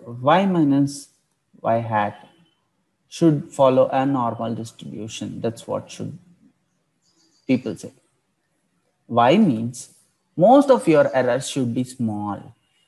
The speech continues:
What is your mean error? Mean error should be close to zero only. Most of your errors, your errors should be small, and a s-, very small number of your errors can be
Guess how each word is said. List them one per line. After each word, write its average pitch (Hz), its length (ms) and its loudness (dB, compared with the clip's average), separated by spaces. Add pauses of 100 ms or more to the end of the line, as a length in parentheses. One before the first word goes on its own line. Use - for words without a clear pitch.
(120)
What 135 200 2
is 180 120 6
your 202 140 6
mean 135 400 4
error? 180 240 0
Mean 127 380 0
error 143 260 0
should 139 260 -8
be 139 120 -4
close 127 300 -8
to 139 120 -2
zero 113 360 -2
only. 104 420 -12 (1600)
Most 240 280 6
of 247 160 4
your 170 80 6
errors, 147 420 0
your 135 180 2
errors 131 320 0
should 123 240 -6
be 117 120 -4
small, 113 600 -4 (760)
and 202 280 2 (320)
a 175 180 6
s-, - 260 -2
very 147 520 2
small 180 540 0
number 143 320 0
of 143 340 -2
your 131 240 -2
errors 123 380 -4
can 117 340 -4
be 165 240 -2